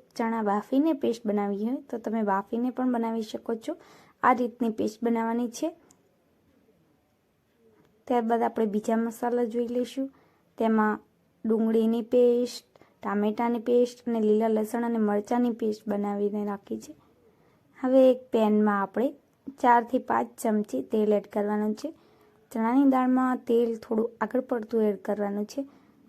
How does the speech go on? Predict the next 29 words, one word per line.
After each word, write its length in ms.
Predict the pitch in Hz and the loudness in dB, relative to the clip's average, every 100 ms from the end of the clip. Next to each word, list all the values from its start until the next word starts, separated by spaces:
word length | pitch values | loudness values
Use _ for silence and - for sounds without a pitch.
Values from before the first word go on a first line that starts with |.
| - | 0
અમુક 240 | 262 277 | 2 2
શાક 320 | - 254 247 | 0 0 0
એવા 180 | 233 247 | 0 2
હોય 220 | 269 254 | 4 4
છે 280 | 254 262 254 | 2 2 2
જેમાં 260 | 233 226 226 | 2 -2 -4
થોડું 300 | - 233 - | -4 -6 -4
આગળ 200 | 214 208 | -4 -4
પડતું 340 | 240 254 240 233 | -4 -4 -4 -2
તેલ 220 | 233 220 | 0 0
હોય 300 | 214 226 220 - _ _ | -2 -4 -6 -12 _ _
તો 100 | - | -8
જ 40 | 226 | -8
સારું 340 | - 240 214 208 | -2 0 2 2
લાગે 300 | 202 190 214 | 2 0 -4
છે. 240 | 214 330 - - - | -4 -10 -10 -18 -4
હવે 180 | 254 254 | 0 2
તેમાં 320 | 240 233 220 | 2 0 0
વન 160 | 214 | 0
ફોર 180 | 214 240 | 0 -4
ટીસ્પૂન 580 | 220 226 214 - 220 208 | -6 -6 -6 -6 -2 0
રાઈ, 400 | 208 208 247 302 - _ _ _ _ _ _ _ _ _ _ _ _ _ _ _ _ _ _ _ _ _ _ - | 2 2 2 -2 -6 _ _ _ _ _ _ _ _ _ _ _ _ _ _ _ _ _ _ _ _ _ _ 0
વન 160 | 240 247 | 2 2
ફોર 200 | 254 240 | 2 0
ટીસ્પૂન 560 | 233 220 - 208 190 | 0 -2 -4 -4 -4
જીરું, 540 | 185 202 202 233 262 277 _ - - - _ _ _ _ _ _ _ _ _ _ - | -6 -4 -2 0 -2 -4 _ -20 -20 -20 _ _ _ _ _ _ _ _ _ _ -2
વન 180 | 220 220 | 0 0
ફોર 160 | 262 | 0
ટીસ્પૂન 500 | 254 - 233 - 285 | -2 -2 -6 -4 -6